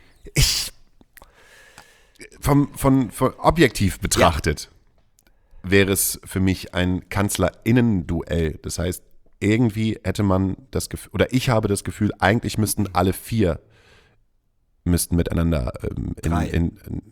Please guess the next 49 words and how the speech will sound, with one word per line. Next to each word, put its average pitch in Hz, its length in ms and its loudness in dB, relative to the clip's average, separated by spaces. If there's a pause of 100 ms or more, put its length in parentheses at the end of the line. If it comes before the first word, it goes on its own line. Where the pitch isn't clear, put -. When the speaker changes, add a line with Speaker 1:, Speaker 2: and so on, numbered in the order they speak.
Speaker 1:
alle 82 120 -4
vier, 82 300 -2
ja, 85 160 2
also 85 320 -2
Alice 82 300 -2
Weidel, 90 420 0
Habeck, 87 600 -2
Merz 82 500 -2
und 82 80 -6
Scholz. 80 260 0
Speaker 2:
Ach - 40 -4
so, 123 120 -2
vier, 98 320 -8
ja, 82 160 -14
okay. - 240 -18 (220)
Speaker 1:
Dass 87 200 -2
die 98 220 2
in, 90 400 0
in 85 100 -4
den 85 120 0
Kontakt 82 280 -6
gehen 87 160 -2
müssen. 87 220 -2 (460)
Ähm, 101 340 6 (480)
wo, - 160 -4
wo 110 180 2
ich, 98 180 2 (360)
wie 113 120 4
gesagt, 113 320 2
ne, 110 120 4
dieses 98 160 0
ganze 110 240 0
Kanzlerinnen-Duell, 95 720 2
da 92 60 2
bin 90 80 0
ich - 120 -8
vollkommen 90 380 0
raus. 92 260 4
Ich - 140 -6
hab - 160 -2
auch - 80 -8
gar 92 100 0
nicht, 90 140 0
noch 87 100 2
gar 90 100 0
nicht 87 100 0
verstanden, 92 360 -2
warum 87 180 2
der, 87 160 2